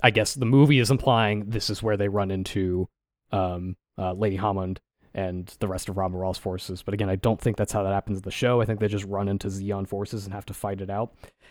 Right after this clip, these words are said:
And so there, the shots are in the movie, right? So I don't know if, if this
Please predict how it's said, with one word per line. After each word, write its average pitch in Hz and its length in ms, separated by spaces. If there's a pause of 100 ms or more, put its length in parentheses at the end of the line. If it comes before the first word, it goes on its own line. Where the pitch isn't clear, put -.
And 123 280 (560)
so 156 260
there, 160 220
the 139 140
shots 262 320
are 196 100
in 180 80
the 139 80
movie, 131 360
right? 113 340
So 131 100
I 120 60
don't 151 100
know 151 140
if, - 160 (340)
if 120 200
this 131 200